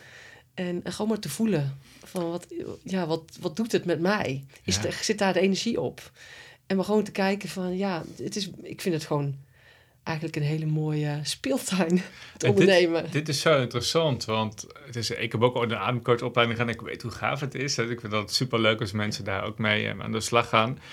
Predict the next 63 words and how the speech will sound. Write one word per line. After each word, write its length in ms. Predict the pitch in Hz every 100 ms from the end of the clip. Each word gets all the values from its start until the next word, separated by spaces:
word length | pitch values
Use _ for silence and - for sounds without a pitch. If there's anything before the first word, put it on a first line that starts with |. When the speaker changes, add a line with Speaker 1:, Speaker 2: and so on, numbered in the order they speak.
| - -
Speaker 2:
Hè, 120 | - 123
wat 100 | 127
heel 160 | 151
veel 80 | 143
mensen 220 | 143 135
nu 200 | 131 107
de-, 120 | - -
heel 100 | 131
veel 80 | 135
mensen 240 | 127 117
nu 140 | 104
denken 380 | 101 123 135 95
is 120 | 107
van, 140 | - 113
"Ja, 200 | 135 107 - - -
dat 120 | 107
is 60 |
leuk, 340 | 110 131 107 -
maar 100 | 113
ja, 160 | 110 -
voor 180 | -
vijfentwintig 380 | 101 113 110 101 123
euro 160 | 131
per 120 | - 87
uur, 200 | 110 101
weet 180 | 92
je, 100 | 107
kan 180 | 107 113
ik 80 | 101
er 100 | 107
niet 160 | 113 113
van, 340 | 120 120 113 _ _ -
Speaker 1:
Nee. 160 | 190 -
Speaker 2:
van 160 | 131
de 60 | 120
rand-, 340 | 135 214 - 135
Speaker 1:
Nee, 80 |
Speaker 2:
rondkomen." 420 | 123 175 - 107 104
Speaker 1:
klopt. 160 | 107
Speaker 2:
Dus 120 | 110 - - - -
ze 80 |
denken 320 | 117 143 151 110
vaak, 340 | 120 117 117
"Het 120 | 113
moet 180 | 127 143
meteen 320 | 113 120 117
groot, 460 | - 110 101 101 107
ik 120 | 110
moet 180 | 123 131
meteen 420 | 120 - 127 127
dat 180 | 120 120
volume 320 | 117 113 113
hebben, 200 | 98 104
ik 100 | 110
moet 140 | 123 120
meteen 320 | 120 120 120
een 60 |
goed 200 | - 135
betalende 480 | 120 - 120 120 117
klant 320 | 117 107 107
hebben 280 | 107 104 117
en 180 | 127 127
veel." 440 | 104 110 110 113